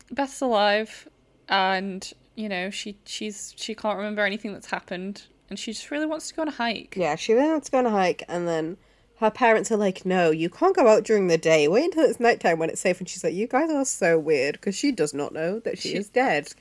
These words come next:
Speaker 1: great.
Speaker 2: Um, they do sneak out on a date to the park, and she gets, like, blisters all over her face from the
Speaker 1: Yeah.
Speaker 2: sun, which is, like, fun zombie lore. Haven't heard that one.
Speaker 1: Yeah.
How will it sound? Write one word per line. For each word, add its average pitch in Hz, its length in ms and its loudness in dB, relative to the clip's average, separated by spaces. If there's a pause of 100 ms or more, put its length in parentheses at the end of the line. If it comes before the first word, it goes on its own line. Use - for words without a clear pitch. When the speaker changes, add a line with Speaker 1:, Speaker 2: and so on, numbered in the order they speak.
Speaker 1:
great. 185 480 -10 (100)
Speaker 2:
Um, 160 500 -4
they 208 120 6
do 254 360 4
sneak 220 340 0
out 196 180 4
on 175 160 0
a 170 220 2
date 185 300 0
to 202 120 -10
the 185 80 -4
park, 175 680 0
and 190 100 -8
she 190 120 -4
gets, 175 340 0
like, 175 200 -2 (120)
blisters 196 460 2
all 196 220 2
over 190 240 2
her 196 100 0
face - 580 0 (280)
from 196 300 2
the 226 80 2
Speaker 1:
Yeah. 202 140 0
Speaker 2:
sun, 196 460 6 (360)
which - 180 -4
is, 196 160 0
like, - 280 0
fun 131 400 0
zombie 160 360 0
lore. 151 480 2 (160)
Haven't 139 440 -2
heard 160 360 0
that 214 240 0
one. 208 340 0
Speaker 1:
Yeah. 311 460 -6